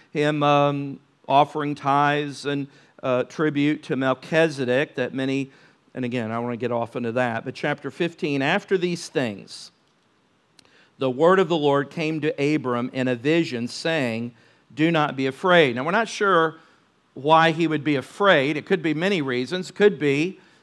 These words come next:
because he had just gone to war against these four or so kings and whipped them, and, uh, maybe, again, retribution. That could be a fear.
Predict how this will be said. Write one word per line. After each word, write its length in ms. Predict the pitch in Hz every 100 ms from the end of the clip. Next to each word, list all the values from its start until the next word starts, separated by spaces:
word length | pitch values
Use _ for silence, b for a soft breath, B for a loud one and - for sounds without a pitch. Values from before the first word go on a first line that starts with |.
| b
because 640 | 156 151 160 156 156 143 -
he 120 | 151
had 100 | 147
just 520 | 151 165 165 - -
gone 200 | 156 151
to 80 | 139
war 600 | 147 190 180 151 151 147
against 380 | 143 147 147 -
these 200 | 143 135
four 460 | - 165 156 151
or 60 | 135
so 400 | 135 160 143 123 b b _
kings 640 | 220 220 170 135 165 156 -
and 460 | 139 139 135 131 b b b b b b b b b _ _
whipped 280 | 214 240 -
them, 300 | 151 180 185 202
and, 400 | - 151 147 151
uh, 280 | 156 151 147
maybe, 440 | 143 156 165 165 160
again, 680 | 147 196 190 156 156 151 147 _ _
retribution. 960 | 147 165 170 139 165 214 185 175 165 208
That 180 | 135 147
could 140 | 190
be 120 | 160
a 60 | 151
fear. 460 | 143 147 135 151